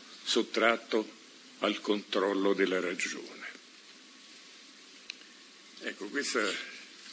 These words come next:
ve lo volevo dire perché è un po' la ragione che mi ha convinto a scrivere questo libro sulla poesia della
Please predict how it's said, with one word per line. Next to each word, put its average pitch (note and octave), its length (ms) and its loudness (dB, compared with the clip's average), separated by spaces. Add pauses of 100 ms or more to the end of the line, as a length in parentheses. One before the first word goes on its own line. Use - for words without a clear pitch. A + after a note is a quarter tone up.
(840)
ve G2+ 80 -6
lo G2+ 120 0
volevo G2+ 380 2
dire F#2+ 300 0
perché G2 240 0
è - 20 2
un G#2 120 -4
po' A2 140 0
la G#2+ 100 4
ragione G#2+ 800 2 (1400)
che - 180 -2
mi G2+ 200 0
ha G2+ 280 4 (560)
convinto G#2+ 800 0 (1080)
a D#2+ 100 -2
scrivere G2 540 2
questo F2+ 340 -4
libro E2+ 540 -10
sulla E2+ 380 -8
poesia F2 420 -8
della D#2+ 240 -14